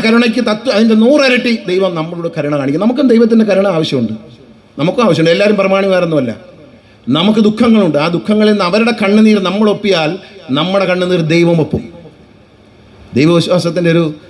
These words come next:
അടിസ്ഥാന മൂല്യം നമ്മൾ പലപ്പോഴും തെറ്റായി ധരിച്ചിരിക്കുകയാണ്. ഈ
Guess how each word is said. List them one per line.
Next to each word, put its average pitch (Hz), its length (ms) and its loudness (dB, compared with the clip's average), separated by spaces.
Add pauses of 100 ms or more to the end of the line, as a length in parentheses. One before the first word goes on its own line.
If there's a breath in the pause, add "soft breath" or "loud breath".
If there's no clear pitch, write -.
(640)
അടിസ്ഥാന 165 340 0 (120)
മൂല്യം 170 320 2
നമ്മൾ 160 220 2
പലപ്പോഴും 190 360 0
തെറ്റായി 160 380 0
ധരിച്ചിരിക്കുകയാണ്. 120 560 -2 (600)
ഈ 147 40 2